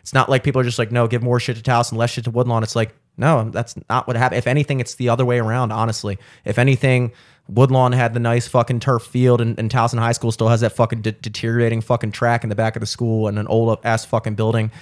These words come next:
Like, if anything, it's the reverse at this point. But Towson High School is Towson High School, not because of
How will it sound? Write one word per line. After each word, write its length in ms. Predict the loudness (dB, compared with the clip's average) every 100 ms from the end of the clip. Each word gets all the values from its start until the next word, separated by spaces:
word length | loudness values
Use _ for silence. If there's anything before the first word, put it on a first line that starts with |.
| -10 -2
Like, 260 | 0 -2 -4
if 120 | 0
anything, 340 | 2 2 -2
it's 140 | -4 -2
the 80 |
reverse 360 | 0 2 2 0
at 60 | -6
this 160 | -6
point. 300 | -2 -4 -4 -10 -20 _ 0
But 280 | 4 4 2 _ _ _
Towson 380 | 4 6 6 4
High 200 | 2 2
School 180 | 2 0
is 80 | 2
Towson 360 | 2 0 0
High 180 | -2 0
School, 440 | -2 0 2 2 -2 _ _ -2
not 260 | 4 4 4
because 400 | -2 4 4 2 2
of 320 | 4 4 2